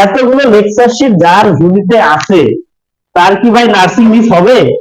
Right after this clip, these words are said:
কখনোই না। তাহলে আর দেরি করো, তোমরা এখনই এনরোল করে ফেলো, এখনই এনরোল করে ফেলো। এবং তোমাদের জন্য আরো তো আছে ভাই, বাম্পার জিনিস আরো একটা আছে, তোমরা নিজেরাই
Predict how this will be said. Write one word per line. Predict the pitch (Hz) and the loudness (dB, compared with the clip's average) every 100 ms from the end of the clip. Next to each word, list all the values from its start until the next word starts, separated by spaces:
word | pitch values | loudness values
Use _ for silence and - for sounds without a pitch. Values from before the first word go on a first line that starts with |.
| - _ _ - | -10 _ _ -6
কখনোই | 175 220 226 226 | -2 0 2 2
না। | 170 226 233 - - | 2 -2 -6 -8 -2
তাহলে | 185 453 480 | 0 2 2
আর | 480 202 | 0 0
দেরি | 226 277 | 0 0
করো, | 240 175 147 | 0 0 0
তোমরা | 180 196 285 381 - 175 | 0 0 -2 -4 -4 -2
এখনই | 180 247 254 | 0 0 2
এনরোল | 208 202 185 165 | 2 2 2 0
করে | 139 | -2
ফেলো, | - 107 - _ - | -2 -6 -8 _ -6
এখনই | 151 214 247 | -4 0 2
এনরোল | 233 247 | 2 2
করে | 247 247 | 2 2
ফেলো। | 262 254 220 | 2 2 2
এবং | 262 202 127 190 _ | 2 0 -2 -10 _
তোমাদের | 185 196 220 233 247 208 | -2 0 2 2 2 0
জন্য | 233 240 196 165 | 0 0 0 0
আরো | 190 254 | 0 0
তো | 254 | 0
আছে | 233 156 147 | 0 -2 -2
ভাই, | 143 165 | 0 0
বাম্পার | 165 156 320 196 190 | 0 0 -2 -2 0
জিনিস | 220 | 0
আরো | 175 147 214 | -2 -2 -2
একটা | 240 208 143 | -2 -2 -4
আছে, | 120 120 113 - _ - | -4 -4 -8 -8 _ -4
তোমরা | 185 233 | 0 0
নিজেরাই | 190 202 214 226 160 | 0 0 0 0 0